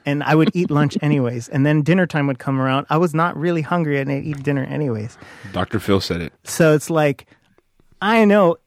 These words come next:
Speaker 1: m-, ninety percent of the meals I was eating, I was never hungry. I just was never hungry 'cause I was always constantly stuffing myself.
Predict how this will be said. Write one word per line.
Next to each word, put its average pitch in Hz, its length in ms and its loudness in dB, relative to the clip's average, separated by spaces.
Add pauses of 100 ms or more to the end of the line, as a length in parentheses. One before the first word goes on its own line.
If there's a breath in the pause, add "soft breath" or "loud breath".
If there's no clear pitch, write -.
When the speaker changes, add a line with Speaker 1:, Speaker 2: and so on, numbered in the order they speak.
(180)
Speaker 1:
m-, 170 300 0
ninety 202 340 4
percent 202 260 4
of 202 60 4
the 175 80 2
meals 196 400 2
I 196 80 2
was 165 180 0
eating, 202 400 -4 (120)
I 156 40 2
was 170 140 6
never 170 260 4
hungry. 127 460 -6 (140)
I 160 60 0
just 185 200 2
was 175 180 2
never 156 260 2
hungry 160 260 -2
'cause 139 160 0
I 135 80 4
was 135 160 0
always 151 320 2
constantly 151 680 -4
stuffing 160 540 -2
myself. 113 420 -8